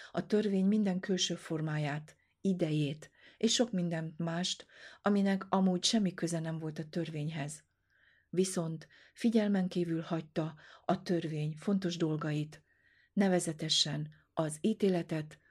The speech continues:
az irgalmat és a hitet. Ezért az asszírok, majd a babiloniak,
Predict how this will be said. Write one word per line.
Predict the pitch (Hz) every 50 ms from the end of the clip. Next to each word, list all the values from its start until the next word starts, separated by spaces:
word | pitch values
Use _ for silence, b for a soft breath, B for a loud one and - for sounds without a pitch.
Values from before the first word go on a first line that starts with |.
| b b b
az | - 160 156 151 - -
irgalmat | 196 214 202 185 180 165 160 160 156 151 151 151 - - - _ _
és | - 160 156 - -
a | 160
hitet. | 151 156 156 156 151 147 151 151 - - _ _ _ _ _ _ _ _ _ _ _ _ _ _ _ _ _ _ _ _ _ _ _ _ _ _ _ _ _ _ _ _ _ _ _ _ _ B B B B B B
Ezért | B 190 185 190 185 185 185
az | 180 175
asszírok, | - - 185 196 190 - - 165 156 156 151 151 151 - B B B B B B
majd | 180 190 190 185 180 170 180
a | 165 165
babiloniak, | 175 196 214 220 202 180 160 160 160 160 160 156 156 156 165 180 - - -